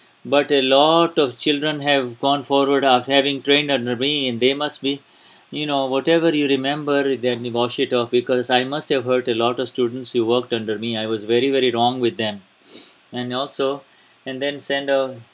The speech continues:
then do a jathu pratikraman, in other words, collective pratikraman for those others. May let them proceed further on the path and their progress. I cannot do the, you can just, prayer is the only thing, you see.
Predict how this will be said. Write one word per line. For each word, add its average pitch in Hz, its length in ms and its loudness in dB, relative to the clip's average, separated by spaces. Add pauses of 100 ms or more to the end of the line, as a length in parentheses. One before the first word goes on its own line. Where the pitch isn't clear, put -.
then 135 260 -6
do 151 140 0
a 143 80 2
jathu 131 400 0
pratikraman, 123 640 -2
in 120 100 -6
other 123 160 -6
words, 127 120 -2
collective 127 440 -2
pratikraman 127 560 0
for 123 160 0
those 117 260 -2
others. 113 340 -2
May 123 200 -6
let 120 280 -2
them 135 300 -6 (460)
proceed 135 380 -2
further 117 340 0
on 113 140 -2
the 113 100 -4
path 107 320 -8 (500)
and 123 160 -4
their 117 120 2
progress. 104 540 -4 (1400)
I 135 180 0
cannot 147 400 -2
do 139 200 4
the, 113 160 -2 (480)
you 143 200 -6
can 147 180 -2
just, 143 300 -4
prayer 147 340 6
is 135 160 -2
the 131 60 -2
only 135 240 -2
thing, 131 260 -2
you 123 80 2
see. 139 300 -2